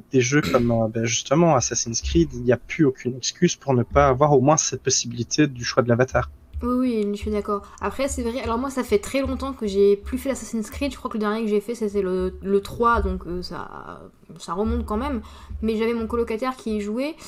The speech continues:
Speaker 2: et je me rappelle que quand il jouait à, euh, à Odyssey, celui qui se passe en, en Grèce antique, en fait, tu pouvais avoir, euh, des relations sexuelles avec des P N J,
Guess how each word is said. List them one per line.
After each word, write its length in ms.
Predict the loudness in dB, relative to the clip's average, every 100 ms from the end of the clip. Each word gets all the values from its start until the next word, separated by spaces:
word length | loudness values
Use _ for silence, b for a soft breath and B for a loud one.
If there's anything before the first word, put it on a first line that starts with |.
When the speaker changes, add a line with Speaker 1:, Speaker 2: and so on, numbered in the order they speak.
| B B B
Speaker 2:
et 100 | -2
je 80 | 2
me 80 | 2
rappelle 260 | 2 0
que 60 | -4
quand 300 | -6 -8 -6
il 80 | -6
jouait 420 | -4 -2 0 0
à, 360 | 0 0 -2
euh, 580 | -2 -4 -6 -6 -8 -8 -4
à 220 | 0 2
Odyssey, 560 | 2 0 -4 -2 -2
celui 220 | -2 -4 -6
qui 100 | -6
se 100 | -4
passe 260 | -4 -4
en, 80 | -6
en 240 | -6 -6
Grèce 260 | -4 -4 -6
antique, 400 | -10 -8 -8 -8 B B B B B -8
en 80 |
fait, 160 | 0 0
tu 160 | -2 -12
pouvais 320 | -8 -2 0
avoir, 460 | 0 -2 -2 -2 -2
euh, 340 | 0 0 -2
des 140 | -2
relations 320 | -2 -2 -6 -8
sexuelles 280 | -6 -4
avec 200 | -2 -4
des 80 | -4
P 140 | -4 -2
N 180 | -2
J, 300 | -2 -4 -8